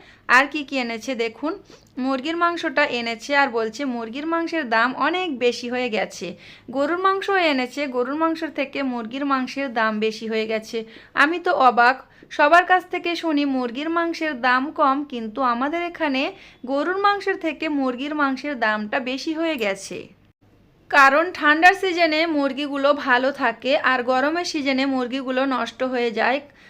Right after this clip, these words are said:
তাড়াতাড়ি রোগ হয়, তার জন্য কিন্তু মুরগির মাংসের দামটা কমে যায় গরমের সময়। তো যাই হোক, দুই রকমের মাংস এনেছে, আমি এদিকে ফ্রাইড রাইস করছি। আপনাদের ভাইয়া বলছে, "আমি মুরগির মাংসটা রান্না করে দেই, তুমি যা রান্না করছো করো,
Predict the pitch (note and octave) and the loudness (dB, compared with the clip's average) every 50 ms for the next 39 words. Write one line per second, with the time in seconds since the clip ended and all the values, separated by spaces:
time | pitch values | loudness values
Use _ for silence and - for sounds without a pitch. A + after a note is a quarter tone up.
0 | _ - - C#4 C#4+ C#4+ C#4+ D4 D4+ C#4+ C4 C#4+ D4 B3+ B3+ B3 B3 B3 B3 B3 | _ 2 4 6 6 6 6 4 2 2 2 0 0 2 4 4 4 2 0 2
1 | B3+ A#3+ B3 D4 C4 C4 C4 C#4 C#4 C4 E4+ E4+ E4+ E4 E4+ E4 E4 C#4+ C4 A#3+ | 4 4 4 4 4 4 4 4 4 2 0 -2 0 0 -2 -2 -2 -4 -6 -6
2 | A3+ B3+ D4 D4+ D4 C4+ B3 A3+ A3 B3 A#3+ A#3 A#3 A3+ A#3 A3 - C#4+ C4+ A#3 | -6 -6 -6 -4 -2 -2 -2 -4 -4 -6 -4 -4 -4 -4 -4 -4 -6 -6 -4 0
3 | B3 A3+ A3+ A3+ A3+ D4 D#4 D4+ - B3 A#3 A3+ A3+ G#3+ A#3 B3 C#4 C#4+ B3 A#3+ | 0 0 0 -2 -2 -4 -4 -2 -2 -2 -2 -2 -4 0 0 0 0 2 2 0
4 | A3+ A3 A3 A3 A3 G#3+ G#3+ - A3+ G#3+ A3 A3+ A3+ A3 - - - - _ - | 0 0 0 -4 -6 -8 -8 -6 -6 -6 -4 -6 -8 -10 -14 -20 -20 -20 _ -6
5 | D#4 D#4+ C4 D#4 C#4+ C#4+ D#4 E4 F#4 F#4 D4 C#4 D#4 D4+ D#4 E4 F4 F4+ F4+ F#4 | -4 0 4 6 6 6 6 4 2 0 -2 -2 -4 -4 2 4 4 4 4 2
6 | F4+ F4 F4 F4 D#4 C#4+ C4 B3+ B3+ B3+ - D4+ C#4+ C#4 C4 B3+ B3 B3+ - D4+ | 0 0 0 2 4 4 2 2 0 -2 -4 -2 -2 0 -2 -2 -4 -4 0 2
7 | C#4+ B3+ A#3+ A#3+ B3 A#3+ A#3+ A3 B3 - C#4+ D4+ D4+ D4+ C#4 B3 A#3+ B3 A3 A#3+ | 4 4 4 4 0 -4 -6 -6 -6 -6 -8 -8 -2 2 4 4 4 4 2 -2
8 | A#3+ A#3+ A#3 - - A#3+ A#3 A3 - - D4 D#4 F4 - - - - - - B3+ | -4 -4 -4 -6 -6 -6 -6 -6 -6 -8 -8 -8 -8 -8 -12 -20 -16 0 4 4
9 | C#4 C4+ C4+ D4+ D#4+ F4+ F4+ F4+ F4+ F4+ F4 E4 D4 C#4+ D4 F4 G4 - - A#3 | 4 4 4 0 0 0 0 2 2 2 4 4 6 6 6 6 4 0 -6 -2
10 | B3+ A#3+ A#3+ A#3+ - - C#4+ C4 B3 B3+ D4+ D4+ C#4+ C4+ C4 B3 - C#4 C#4+ D4+ | 0 0 0 -2 -2 0 2 2 2 2 0 -2 -2 -2 -2 -4 -4 -6 -4 -2
11 | D4 D4 C#4+ C4+ C#4 C#4 - C4+ C4+ B3+ A#3+ A#3 A#3 A#3+ C4+ D4 C#4+ C#4+ C4 B3+ | 0 0 0 -2 -4 -2 0 0 0 2 2 0 0 -2 -4 -4 -2 -2 -2 0
12 | B3 A3 A#3+ C4 D#4 D#4 - B3+ A#3+ B3 B3 A3 B3 A#3+ A3+ B3+ C4+ C#4 D4 D#4+ | 0 0 -2 -2 -2 -4 -6 -8 -6 -6 -4 0 2 2 4 4 2 0 0 -2
13 | D#4+ D#4 C#4+ C4 C4 - - D4 D4 - B3 A#3+ A3+ A#3+ D4 F#4 F#4+ | -4 -2 -4 -6 -6 -6 -12 -12 -6 0 0 2 2 2 2 0 -2